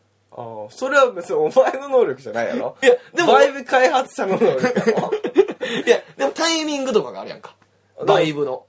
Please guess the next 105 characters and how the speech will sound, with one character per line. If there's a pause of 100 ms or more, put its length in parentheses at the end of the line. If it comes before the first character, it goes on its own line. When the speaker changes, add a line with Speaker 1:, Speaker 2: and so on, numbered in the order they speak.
Speaker 1:
だ
か
ら
タ
イ
ミ
ン
グ
は、 (200)
あ
っ
ち
の
心
境
を
読
み
取
っ
て
る
わ
け
や
ろ？ (580)
言
っ
た
ら、
あ
い-、
心
境
を
超
え
る
っ
て
い
う
の
も、
あ
る
意
味
心
境
を
読
み
取
っ
と
る
や
ん。 (960)
こ
こ
を
超
え
て
も
う
一
個
気
持
ち
く
さ
せ
て
や
ろ
う
っ
て
い
う
心
境
を
読
み
取
る
や
ろ？ (360)
Speaker 2:
う
ん。
だ
か
ら、 (120)
気
持
ち
い
い
と
こ
ろ